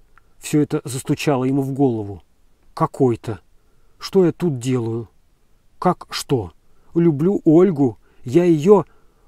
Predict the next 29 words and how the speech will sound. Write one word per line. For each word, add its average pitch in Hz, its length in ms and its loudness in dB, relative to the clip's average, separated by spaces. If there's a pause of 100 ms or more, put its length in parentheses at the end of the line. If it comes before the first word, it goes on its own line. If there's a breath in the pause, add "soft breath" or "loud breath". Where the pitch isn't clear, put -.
(140)
Однако 147 400 -6
ж - 220 -10
вот 151 380 -2
уж 156 200 -8 (180)
в - 80 -12
свете 160 420 0
родился 156 480 -2
вопрос, 170 500 -4 (340 soft breath)
что - 280 -2
я 160 160 0
тут 175 220 -6
делаю? 135 520 -2 (600)
Заметили. 139 720 -4 (540)
Ах, - 280 -6
боже 147 360 -2
мой! 117 360 -6 (640)
Как 147 260 -2
же, 120 260 -6
надо 170 260 -4
что-нибудь 180 480 -2
делать!» 127 520 -6 (1800 soft breath)
Он 262 160 4
уж 233 160 0
не 208 160 0
видел, 190 460 2
что - 240 -2
делается 151 460 0
на 139 120 0
сцене, 190 540 -2